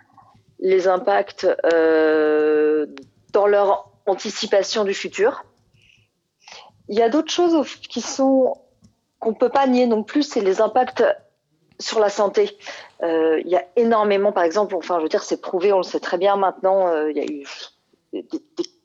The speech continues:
kilomètres de littérature prouvant les liens entre pesticides et cancers. Ben, clairement, quand il y a des cancers, ça va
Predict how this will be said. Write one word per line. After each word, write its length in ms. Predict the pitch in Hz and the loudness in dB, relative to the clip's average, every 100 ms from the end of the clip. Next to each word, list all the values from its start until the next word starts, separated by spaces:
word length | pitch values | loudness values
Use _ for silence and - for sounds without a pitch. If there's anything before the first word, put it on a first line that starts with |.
| _ - | _ -6
kilomètres 760 | 254 240 233 226 285 269 - | 0 2 2 2 0 -2 -4
de 80 | 170 | -2
littérature 720 | 175 185 180 190 190 240 - | -2 -2 0 0 0 -2 -4
prouvant 520 | - - 196 208 208 - - - - | -4 -4 0 0 0 -4 -12 -14 -4
les 140 | 190 190 | 0 2
liens 380 | 202 202 196 - | 2 2 0 0
entre 540 | 175 - - 170 160 160 | -2 -2 0 2 2 0
pesticides 560 | 180 - 196 - 214 | -4 -6 -8 -4 -4
et 80 | 175 | -2
cancers. 500 | 175 165 208 254 - - - - - - _ _ _ _ _ _ _ - | -4 -2 0 -2 -4 -14 -16 -16 -18 -20 _ _ _ _ _ _ _ -6
Ben, 340 | 160 160 165 - | -4 -4 -6 -8
clairement, 360 | 170 160 233 | -6 -2 -2
quand 140 | 240 202 | 0 0
il 80 | |
y 40 | 165 | 0
a 40 | |
des 140 | 156 151 | -2 -4
cancers, 480 | 160 - 240 254 - | -6 -2 0 0 -6
ça 260 | - 165 | -6 -2
va 200 | 165 - | 0 -2